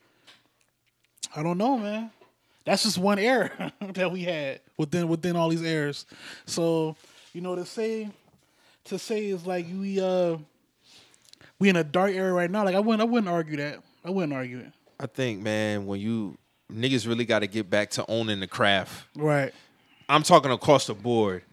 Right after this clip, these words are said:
Speaker 2: Beats and just, like, making music. Thank you.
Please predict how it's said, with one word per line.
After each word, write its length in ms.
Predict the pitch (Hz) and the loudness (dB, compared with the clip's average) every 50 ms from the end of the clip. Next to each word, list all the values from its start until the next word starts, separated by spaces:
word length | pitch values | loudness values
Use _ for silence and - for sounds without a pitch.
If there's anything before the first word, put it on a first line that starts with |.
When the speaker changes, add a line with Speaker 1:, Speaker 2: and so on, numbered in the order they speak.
| - 113 113 | -4 2 6
Speaker 2:
Beats 640 | 160 170 175 196 220 - - - - - - - - _ _ _ _ _ _ _ _ _ _ _ _ _ _ _ _ _ | 6 8 6 6 4 0 -6 -8 -8 -10 -12 -18 -20 _ _ _ _ _ _ _ _ _ _ _ _ _ _ _ _ _
and 360 | 135 143 151 151 156 151 143 123 | 4 6 8 8 8 8 6 4
just, 440 | 110 139 135 131 127 - - - - _ - | 2 2 2 2 2 0 -4 -6 -10 _ -4
like, 220 | 110 117 117 117 113 | 0 2 2 2 2
making 300 | 117 127 131 113 123 123 | 0 -2 -2 -2 -2 -2
music. 260 | 127 113 104 98 - | 0 0 0 0 0
Thank 240 | 120 117 107 95 101 | 0 0 0 -2 -6
you. 140 | 95 92 | -12 -14